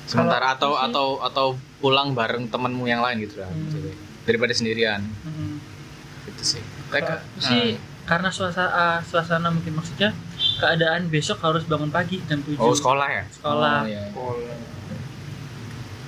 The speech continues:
Speaker 2: Jadi
Speaker 1: Iya
Speaker 2: mau
Speaker 1: sih.
Speaker 2: nggak mau aku harus pulang, soalnya baj-, eh, bajuku ada di rumah. Baju
Speaker 1: Iya,
Speaker 2: siapa
Speaker 1: iya.
Speaker 2: bawa baju sih.
Speaker 3: Kalau misalnya dia nginep, berarti dia harus ke, harus bangun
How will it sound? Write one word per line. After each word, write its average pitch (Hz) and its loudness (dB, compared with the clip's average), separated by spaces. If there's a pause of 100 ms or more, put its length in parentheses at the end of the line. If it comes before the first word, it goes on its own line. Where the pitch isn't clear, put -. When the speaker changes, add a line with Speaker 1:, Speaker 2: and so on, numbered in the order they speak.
(240)
Speaker 2:
Jadi 147 4
Speaker 1:
Iya 208 10
Speaker 2:
mau 220 8
Speaker 1:
sih. 220 4
Speaker 2:
nggak 165 6
mau 190 2
aku 170 -8
harus 208 4
pulang, 202 4 (120)
soalnya 170 2 (340)
baj-, 151 4
eh, 156 4
bajuku 156 2 (140)
ada 156 2
di 147 -2
rumah. 165 0 (1500)
Baju - 0
Speaker 1:
Iya, 233 0
Speaker 2:
siapa 170 2
Speaker 1:
iya. - -2
Speaker 2:
bawa 143 2
baju 139 2
sih. - 0 (220)
Speaker 3:
Kalau 147 6
misalnya 151 2
dia 139 -2
nginep, 143 2 (960)
berarti 139 4
dia 151 4 (120)
harus 143 0
ke, 147 4 (840)
harus 143 6
bangun 135 6